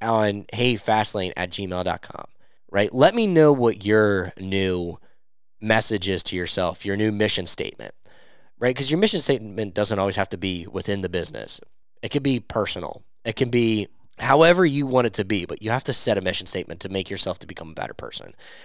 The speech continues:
um, which I never really thought about until reading yesterday. And I'm trying to make a better practice is when I learn something, I do it better. So one thing I did last year that I found to help me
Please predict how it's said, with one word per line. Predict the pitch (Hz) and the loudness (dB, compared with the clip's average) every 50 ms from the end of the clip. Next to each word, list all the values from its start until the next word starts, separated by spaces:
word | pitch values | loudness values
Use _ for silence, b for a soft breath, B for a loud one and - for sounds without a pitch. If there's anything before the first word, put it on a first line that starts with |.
| B B B B B - | B B B B B -2
um, | - 95 92 87 82 82 80 - - - | 0 2 2 2 0 -4 -8 -14 -18 -4
which | 123 120 120 - - - - - - - - - - - - - | 0 0 2 2 0 -2 -4 -8 -16 -20 -20 -20 -20 -16 -4 2
I | 127 | 4
never | 151 190 180 175 | 6 6 6 4
really | 160 156 131 | 4 2 0
thought | - - - 139 147 175 156 | 0 4 6 8 8 8 8
about | 131 104 95 92 90 - | 6 2 2 2 0 -2
until | 104 - - 107 | -6 -6 -6 -4
reading | 98 104 127 139 127 110 98 92 | -2 0 2 2 2 0 -2 -4
yesterday. | 82 82 85 - - 90 82 85 85 85 90 92 - | -4 -6 -6 -6 -8 -6 -6 -6 -6 -6 -6 -8 -6
And | - 107 107 107 110 b b b b b b b - - | -4 -2 -2 -2 -4 b b b b b b b -6 -4
I'm | 131 131 | -4 -2
trying | - - - - - 151 156 165 175 170 156 | -2 -2 0 4 4 6 6 6 4 2 2
to | - 143 | 0 -2
make | 127 120 117 113 113 113 113 110 110 - - - | -2 -2 -4 0 4 4 4 4 4 2 -2 -4
a | 107 | -6
better | - - - 101 101 104 107 | -4 0 2 2 4 2 2
practice | - - - 98 92 90 - - 101 90 - | 0 2 2 4 4 2 0 -4 -4 -4 -4
is | 92 87 - | -6 -6 -6
when | 101 92 87 | -4 -4 -4
I | 85 | -4
learn | 80 80 95 104 113 - | -4 -4 -4 -4 -2 -2
something, | - 117 110 - 120 107 - - - | -2 -4 -4 -4 -6 -8 -8 -8 -8
I | 98 95 | -8 -6
do | 90 95 92 90 | -4 -2 -2 -2
it | 82 - | -4 -4
better. | - - - 50 50 - b b b b b b b b b b | -8 -8 -8 -8 -10 -12 b b b b b b b b b b
So | - - 135 131 120 110 107 101 - - - - - - - | 2 6 8 8 8 8 6 2 -2 -8 -18 -20 -20 -20 -6
one | - 127 156 180 | 0 2 2 4
thing | 180 190 156 - | 4 2 2 2
I | - 98 101 104 | 0 0 0 2
did | 98 95 92 82 | 0 0 0 0
last | 82 87 95 101 104 - - - - | 2 4 4 4 4 2 0 -4 -6
year | - - 80 | -10 -8 -4
that | 82 87 | 0 0
I | 95 98 | 0 0
found | - - - - 165 160 170 175 151 | 0 -6 -6 -2 0 0 2 2 2
to | 127 113 | 2 0
help | 92 104 110 98 - | 2 0 0 0 0
me | 104 110 113 117 127 127 117 90 - - | -4 -8 -6 -2 -2 -2 -2 -2 -6 -10